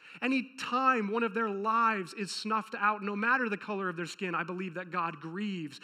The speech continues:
because he created that human being in his image. So yes,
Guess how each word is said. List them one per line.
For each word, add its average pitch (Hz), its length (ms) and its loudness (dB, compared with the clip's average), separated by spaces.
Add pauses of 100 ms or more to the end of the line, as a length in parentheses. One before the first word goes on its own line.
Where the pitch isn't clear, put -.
(160)
because 196 240 -2
he 202 140 -2
created 214 680 0 (200)
that 214 180 0
human 220 340 0
being 214 360 2 (200)
in 247 240 4
his 214 400 0
image. 240 380 0
So 240 100 2
yes, 214 480 0